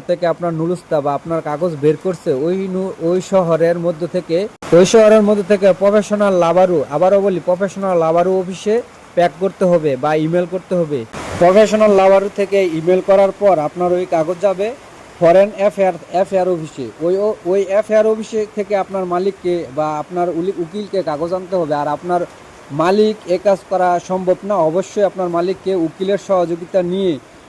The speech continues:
এ কাজ করতে হবে। এবং খুব জটিলতম একটা স্তর,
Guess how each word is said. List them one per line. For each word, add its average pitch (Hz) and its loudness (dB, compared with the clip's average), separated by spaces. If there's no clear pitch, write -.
এ 170 0
কাজ 180 0
করতে 180 -4
হবে। 139 -4
এবং 170 -2
খুব 190 -2
জটিলতম 202 -2
একটা 208 0
স্তর, 185 -2